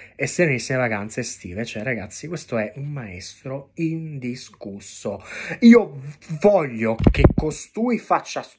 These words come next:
sempre commenti sotto i video di Alex Geretto. Io voglio, cioè, è una cosa fenomenale, ragazzi, è fantastico. Ovviamente manterrò sempre l'anonimato, eh, non vi dirò mai chi è, perché, insomma, anche per il rispetto della privacy, però volevo leggervi anche questo commento perché è fantastico.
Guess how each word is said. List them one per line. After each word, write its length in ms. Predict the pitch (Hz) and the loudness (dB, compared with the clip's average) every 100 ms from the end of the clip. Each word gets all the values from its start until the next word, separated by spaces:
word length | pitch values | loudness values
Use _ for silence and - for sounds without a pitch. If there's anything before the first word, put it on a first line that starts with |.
| _ | _
sempre 640 | - - 208 214 151 143 127 | -18 -2 2 2 2 -6 -8
commenti 540 | 113 110 139 165 185 | -10 -10 -10 -10 -14
sotto 340 | - - - | -12 -12 -10
i 40 | 113 | -10
video 240 | 120 - | -10 -12
di 160 | 143 110 | -12 -12
Alex 320 | 104 139 - | -12 -14 -16
Geretto. 460 | - 143 95 _ - - | -14 -12 -14 _ -20 -14
Io 320 | 165 196 _ _ | -12 -12 _ _
voglio, 400 | 160 151 156 147 _ | -8 -8 -8 -14 _
cioè, 260 | 143 - - | -12 -12 -6
è 100 | 196 | -4
una 220 | 185 131 | -4 -8
cosa 280 | 185 202 - | -6 -8 -10
fenomenale, 840 | - 175 135 147 156 - 80 95 | -4 -4 -4 -8 -10 -12 -14 -14
ragazzi, 480 | 95 104 98 - 120 - - | -14 -14 -16 -16 -16 -16 -6
è 200 | - 185 - | 0 0 2
fantastico. 840 | 175 185 - 123 - - 101 98 - - - - - - - - | 0 0 -6 -8 -12 -12 -12 -14 -8 -6 -6 -14 -20 -20 -20 -18
Ovviamente 420 | 120 135 131 117 | -2 -2 0 -4
manterrò 340 | 117 113 120 113 | -4 -4 -2 -4
sempre 340 | - 113 117 | -4 -4 -2
l'anonimato, 640 | 113 110 107 107 87 87 123 | -2 -4 -6 -8 -12 -4 0
eh, 140 | 151 | 0
non 160 | 107 101 | -2 -10
vi 80 | 104 | -8
dirò 200 | 107 107 | -8 -6
mai 220 | 113 98 | -6 -4
chi 120 | 117 | -6
è, 80 | 110 | -6
perché, 260 | - - | -10 -12
insomma, 340 | - - - - - | -12 -18 -18 -20 -18
anche 240 | 120 113 | -16 -12
per 80 | 107 | -12
il 60 | 107 | -12
rispetto 360 | - 117 107 | -14 -14 -10
della 140 | 110 110 | -8 -4
privacy, 400 | 110 95 95 - | -6 -6 -14 -8
però 240 | 120 110 - | -8 -8 -12
volevo 260 | 117 117 113 | -8 -4 -4
leggervi 300 | 113 117 113 | -4 -6 -6
anche 180 | 117 | -6
questo 240 | 113 110 107 | -10 -8 -10
commento 320 | 107 110 101 | -8 -10 -12
perché 200 | 98 - | -12 -14
è 20 | |
fantastico. 640 | - 95 - - - - | -16 -20 -20 -20 -20 -20